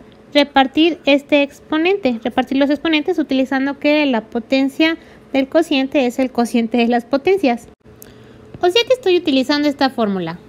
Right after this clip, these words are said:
Y ahora lo que voy a hacer es agarrar esta ecuación y multiplicarla por D a la N. Entonces voy a obtener esto de aquí. Cero por D a la N me da cero.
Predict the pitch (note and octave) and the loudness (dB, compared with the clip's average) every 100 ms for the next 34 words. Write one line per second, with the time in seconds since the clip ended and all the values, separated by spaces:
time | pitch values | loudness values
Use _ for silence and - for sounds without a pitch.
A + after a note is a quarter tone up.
0 | - - - - F4 A4+ D#4+ C4+ D4+ F4 | -20 -20 -18 0 2 4 4 4 2 0
1 | C4 B3+ C#4 D4 F4+ G#4+ G#4+ C#4+ C#4+ C4 | -2 2 2 4 4 2 2 4 4 0
2 | A#3+ A#3+ B3 C#4 F4 E4 E4+ - F#4+ F4 | 0 2 2 4 2 2 0 2 0 0
3 | - C4+ D#4+ G#4+ - C#4+ C4+ F4+ C5 - | -2 -2 0 0 0 0 2 0 -4 -14
4 | - - - - - - D4 D#4 D#4+ F4+ | -20 -20 -20 -20 -20 -6 0 0 2 0
5 | F4+ G#4 D#4 C4+ C#4+ F#4 A4 - - - | 2 2 2 2 2 -2 -4 -18 -20 -20
6 | - - - C4+ C4+ C4+ F4 - - - | -20 -8 2 4 4 2 2 0 -14 -12
7 | - A#3 B3+ E4 A4 F#4+ - - - - | -2 0 0 0 0 0 -6 -20 -20 -20
8 | - - - - F4 G#4 D#4 D4+ D#4+ C#4 | -20 -20 -20 -2 0 0 0 0 0 2
9 | C4+ C4+ C4 C4 B3+ C#4+ D#4+ E4+ D4+ - | 2 2 0 0 0 2 2 0 -2 -10
10 | - C4+ C4+ C#4 C#4 C#4+ D4 B4 - - | -2 -2 0 0 2 0 0 -2 -2 -18
11 | - - - - - - E4 D#4 C#4+ F4+ | -20 -20 -20 -20 -20 0 2 4 4 2
12 | G4+ - A#3+ B3 C4+ D#4 F4+ E4 D4+ D#4+ | 2 0 2 4 2 4 2 2 0 0
13 | F#4+ E4 A#3 A3 A3+ D4 F4+ E4 C#4 D4 | -2 -2 0 0 0 -2 2 2 4 2